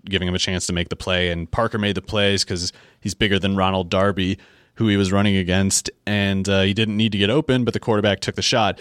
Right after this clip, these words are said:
I don't know if Eli Manning takes that shot if the guy is Devontae Parker in that exact same situation. So I think Darius Slayton can pose similar concerns to those corners, but, uh, he's not quite as big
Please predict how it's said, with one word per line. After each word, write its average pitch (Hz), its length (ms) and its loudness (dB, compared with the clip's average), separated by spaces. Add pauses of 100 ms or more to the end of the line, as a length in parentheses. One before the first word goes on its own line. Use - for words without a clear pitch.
(300)
I 107 100 -4
don't 165 120 2
know 180 140 2
if 143 80 -2
Eli 131 200 0
Manning 120 240 2
takes 110 300 -2
that 95 180 -2
shot 95 460 0
if - 140 -6
the 101 80 -2
guy 95 320 2
is 87 260 0
Devontae 90 420 -2
Parker 90 380 -2
in 85 80 -2
that 85 140 -4
exact 87 320 -4
same 85 240 -4
situation. 85 760 -2
So 90 300 2 (300)
I 98 60 -2
think 185 160 0
Darius 143 300 2
Slayton 107 640 0
can 95 460 -2
pose 104 320 0
similar 92 520 0 (160)
concerns 98 640 0
to 101 100 -2
those 92 220 -2
corners, 98 480 -2
but, - 220 -8 (280)
uh, 90 120 2
he's 90 120 2
not 165 140 -2
quite 135 300 0
as 107 180 0
big 107 380 0